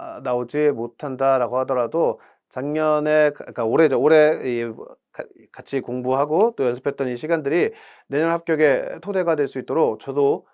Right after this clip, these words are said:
어, 열심히 준비하고 여러분들도 같이 잘 따라와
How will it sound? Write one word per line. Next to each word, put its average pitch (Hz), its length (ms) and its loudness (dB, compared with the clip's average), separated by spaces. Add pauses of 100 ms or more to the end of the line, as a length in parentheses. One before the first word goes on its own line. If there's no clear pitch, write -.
(200)
어, 107 180 -8
열심히 123 300 -8
준비하고 117 680 0
여러분들도 123 640 -2
같이 - 260 -20
잘 - 240 -12 (100)
따라와 117 420 -4